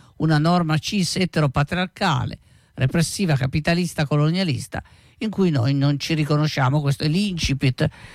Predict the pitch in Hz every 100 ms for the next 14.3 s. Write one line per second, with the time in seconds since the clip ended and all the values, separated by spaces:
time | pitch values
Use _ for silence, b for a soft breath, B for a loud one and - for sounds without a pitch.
0 | B B - 160 143 113 139 175 175 156
1 | 139 151 160 160 147 135 139 139 135 139
2 | 143 170 147 135 131 127 131 175 123 -
3 | - 120 147 B B B B - 170 151
4 | 151 151 160 147 - 147 113 b b b
5 | b b - 170 165 113 - - 180 160
6 | 143 139 151 151 196 208 175 202 220 262
7 | 247 - b b b 110 - 165 151 135
8 | 214 - - 113 143 - 226 190 B B
9 | B B - - - - 175 151 139 151
10 | 165 160 - 165 151 143 202 196 160 139
11 | 127 127 b b b b 156 147 180 156
12 | - - - 226 240 226 - 240 127 127
13 | 147 175 202 - 127 107 113 143 135 139
14 | 135 -